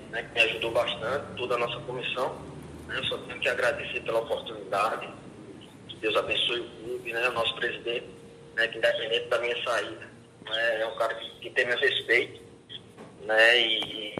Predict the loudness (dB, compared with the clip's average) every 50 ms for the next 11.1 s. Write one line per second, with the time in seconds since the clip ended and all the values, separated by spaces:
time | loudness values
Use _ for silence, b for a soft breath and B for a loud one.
0 | -10 -10 -10 -8 -4 -2 -2 0 0 0 0 2 2 2 2 2 0 -2 -4 -4
1 | -6 -10 -16 -16 -16 -16 -10 -2 2 4 6 8 8 8 8 8 8 6 6 4
2 | 2 0 -2 0 2 2 2 2 4 6 6 6 6 4 4 4 4 4 2 2
3 | 0 -2 0 2 2 2 4 4 4 2 2 2 -2 -2 0 0 0 -2 -2 -6
4 | -6 -4 -2 -2 -4 -4 -8 -12 -16 -16 -6 -2 0 2 2 2 2 4 6 8
5 | 8 8 6 6 2 2 0 -6 -16 -20 -20 -20 -20 -20 -20 -20 -20 -20 -20 -20
6 | -18 -14 -12 -8 -8 -6 -6 -2 0 0 2 2 2 2 0 0 -2 -4 -8 -8
7 | -8 -8 -8 -4 -2 0 0 2 2 2 2 2 0 0 -2 -2 0 2 4 4
8 | 4 2 2 0 -2 -4 -2 -2 -2 -2 -2 -2 -2 0 -2 0 0 0 0 0
9 | 0 0 0 0 0 -2 0 0 -2 0 0 0 0 2 2 2 2 2 -2 -6
10 | -14 -14 -12 -2 4 4 4 4 4 4 2 4 6 6 6 4 2 0 -4 -4
11 | -4 -4